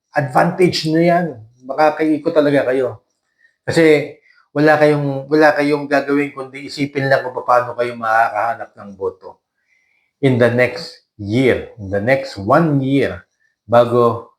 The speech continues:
magkaroon ng eleksyon sa November two, twenty twenty-six. Maraming, maraming salamat po, mga kabarangay.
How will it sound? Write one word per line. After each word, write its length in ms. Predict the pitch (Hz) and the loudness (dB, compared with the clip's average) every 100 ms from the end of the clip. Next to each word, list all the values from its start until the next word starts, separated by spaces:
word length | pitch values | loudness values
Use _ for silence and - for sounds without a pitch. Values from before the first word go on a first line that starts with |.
| _ | _
magkaroon 640 | 110 101 110 104 107 107 107 | -10 -6 -4 -4 -2 -2 -4
ng 60 | 104 | -8
eleksyon 680 | 101 101 - 175 160 151 165 _ | -10 -10 -4 2 2 0 -8 _
sa 80 | 117 | -10
November 560 | 110 104 123 120 120 | -4 0 0 2 0
two, 240 | 113 117 113 _ _ _ _ _ | 0 -8 -8 _ _ _ _ _
twenty 480 | - 131 127 123 120 | -2 0 2 0 -2
twenty-six. 480 | - 101 95 87 87 | -2 -6 -6 -12 -10
Maraming, 400 | 107 110 120 120 | -4 0 0 0
maraming 400 | 117 110 110 110 | 0 2 0 -2
salamat 400 | 104 107 104 101 - | -10 -6 -6 -6 -12
po, 80 | 113 | -12
mga 200 | 104 101 104 | -8 -8 -8
kabarangay. 420 | 104 104 101 104 | -8 -8 -6 -8